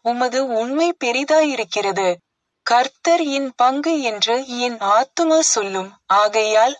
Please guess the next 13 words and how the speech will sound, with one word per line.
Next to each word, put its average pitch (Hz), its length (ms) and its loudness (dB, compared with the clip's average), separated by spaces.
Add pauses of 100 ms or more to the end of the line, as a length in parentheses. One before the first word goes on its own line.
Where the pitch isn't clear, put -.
அவரிடத்தில் 277 840 0
நம்பிக்கை 277 580 0
கொண்டிருப்பேன்." 202 720 -6 (540)
தமக்கு 262 560 0
காத்திருக்கிறவர்களுக்கும் 269 1600 0
தம்மை 247 340 0 (120)
தேடுகிற 294 580 0 (180)
ஆத்துமாவுக்கும் 262 1040 0
கர்த்தர் 311 480 0
நல்லவர். 202 580 2 (480)
கர்த்தருடைய 269 880 0 (120)
இரட்சிப்புக்கு 277 880 -2
நம்பிக்கையோடு 254 960 0